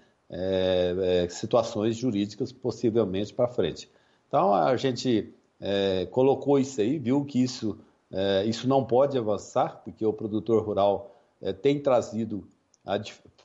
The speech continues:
feito a diferença, é, principalmente nessas regiões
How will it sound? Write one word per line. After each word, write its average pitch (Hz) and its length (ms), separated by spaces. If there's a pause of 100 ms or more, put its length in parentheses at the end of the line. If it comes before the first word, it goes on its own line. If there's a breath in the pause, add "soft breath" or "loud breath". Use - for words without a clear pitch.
(100)
feito 139 400
a 110 40
diferença, 101 840 (340 soft breath)
é, 98 140
principalmente 120 800
nessas 120 460
regiões 104 720